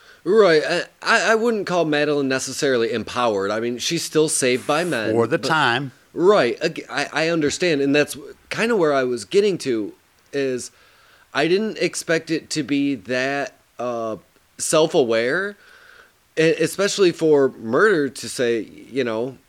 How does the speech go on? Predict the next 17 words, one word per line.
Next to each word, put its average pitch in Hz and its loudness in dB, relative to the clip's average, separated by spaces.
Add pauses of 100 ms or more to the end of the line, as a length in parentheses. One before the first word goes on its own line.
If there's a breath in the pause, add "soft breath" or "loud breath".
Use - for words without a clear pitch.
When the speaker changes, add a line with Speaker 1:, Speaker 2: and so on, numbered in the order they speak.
(240)
Speaker 1:
"Hey, 127 -2 (160)
I 127 0
can 226 2
undo 147 2
this." 107 -4 (400 soft breath)
But 196 6
what 214 2
do 269 -2
you 254 0
think 208 -2
that 147 -2
she 190 0
is 139 4
gonna 127 0
think 135 -2
of 110 -4
you? 104 -4